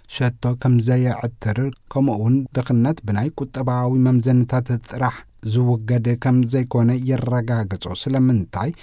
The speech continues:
ልምዓት ናይ እቶት ሕቶ ኣይኮነን፣ ስለዚ እቶት ናይ ምሉእ ሰብኣውነት ድምር ኣይኮነን ከም ዝበሉ ሲር ናይ ዜና ኣገልግሎት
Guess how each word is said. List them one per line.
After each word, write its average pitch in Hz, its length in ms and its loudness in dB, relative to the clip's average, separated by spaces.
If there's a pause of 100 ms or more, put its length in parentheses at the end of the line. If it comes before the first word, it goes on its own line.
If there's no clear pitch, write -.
(200)
ልምዓት 123 640 0
ናይ 104 200 0 (100)
እቶት 123 340 -4 (100)
ሕቶ - 400 -6 (300)
ኣይኮነን፣ 107 640 -6
ስለዚ 107 400 -2 (460)
እቶት 123 320 -2
ናይ 104 220 0
ምሉእ 120 340 -2
ሰብኣውነት 131 720 0
ድምር 120 380 4 (100)
ኣይኮነን 127 540 0 (100)
ከም 127 260 0
ዝበሉ 107 300 -2 (340)
ሲር 139 300 0
ናይ 107 260 0
ዜና 127 260 0 (180)
ኣገልግሎት 120 640 -2